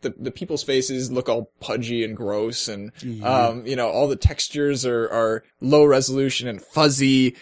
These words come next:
Speaker 1: um, and it's just, it doesn't look very good. Like, if they had gone with some nice cel shading, you know, maybe to make, give it, like, a comic book feel, that could have been great,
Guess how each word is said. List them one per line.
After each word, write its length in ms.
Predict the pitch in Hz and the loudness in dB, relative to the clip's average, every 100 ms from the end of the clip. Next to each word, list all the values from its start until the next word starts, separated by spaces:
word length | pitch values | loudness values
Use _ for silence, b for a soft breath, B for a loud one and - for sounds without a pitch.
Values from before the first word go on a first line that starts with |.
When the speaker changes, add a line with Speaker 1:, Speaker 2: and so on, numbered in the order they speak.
| B - | B -2
Speaker 1:
um, 420 | 127 123 120 123 - | 2 4 2 -2 -10
and 120 | 165 185 | -8 -6
it's 180 | 185 | -6
just, 220 | - 208 - | -8 -10 -14
it 140 | - - | -16 -12
doesn't 480 | 226 247 233 143 | -12 -10 -12 -12
look 200 | 143 160 | -8 -8
very 200 | 135 123 | -4 -2
good. 200 | 110 113 | -2 -2
Like, 160 | 139 151 | -2 -4
if 100 | 190 | -4
they 120 | 220 | -4
had 100 | 202 | -2
gone 180 | 165 165 | -2 -4
with 120 | 175 | -4
some 140 | - 139 | -6 -4
nice 200 | 131 - | -4 -2
cel 320 | - 127 143 | 0 2 2
shading, 500 | - 151 151 147 147 | 2 4 4 0 -2
you 80 | 131 | -2
know, 120 | 117 | -2
maybe 220 | 123 123 | 0 -2
to 60 | 113 | -2
make, 280 | 123 - 127 | -4 -4 -2
give 120 | 127 | 0
it, 100 | 110 | 0
like, 160 | 113 85 | 0 -2
a 40 | |
comic 420 | - 90 135 139 | -8 -6 -4 -4
book 180 | 147 139 | -4 -4
feel, 440 | - 156 151 151 151 B B | -2 2 4 2 -2 B B
that 180 | 135 135 | 2 2
could 120 | 160 | 2
have 100 | 165 | -2
been 240 | 156 160 151 | 0 0 0
great, 440 | 127 147 139 - | 2 2 0 -8